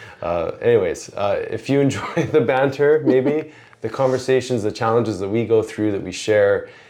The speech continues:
and share through the lens of the hormonal system, please like, subscribe, and continue on this journey with us, because it's a fascinating one, and we're always learning from one another and learning from the comments.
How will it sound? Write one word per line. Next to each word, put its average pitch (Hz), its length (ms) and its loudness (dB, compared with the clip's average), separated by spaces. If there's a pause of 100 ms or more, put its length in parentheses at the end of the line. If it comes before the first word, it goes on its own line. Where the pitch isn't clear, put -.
(140)
and 92 320 -4
share 98 240 -2
through 92 160 -4
the 87 80 -4
lens 87 240 -4
of - 60 -12
the - 80 -10
hormonal 87 320 -4
system, 87 360 -6
please 113 460 -2
like, 104 240 2
subscribe, 110 640 -2
and 95 140 -8
continue 117 420 -2
on 107 180 0
this 98 140 -4
journey 104 300 -2
with 95 200 -4
us, 90 240 -8
because 87 360 -8
it's 85 180 -10
a - 20 -16
fascinating 95 800 -2
one, 98 200 -4
and 95 100 -10 (360)
we're 95 220 -2
always 92 240 0
learning 90 280 -2
from 90 180 -8
one 85 160 -4
another 85 380 -4 (140)
and 85 400 -4
learning 139 220 2
from 139 140 0
the 127 80 2
comments. 135 540 0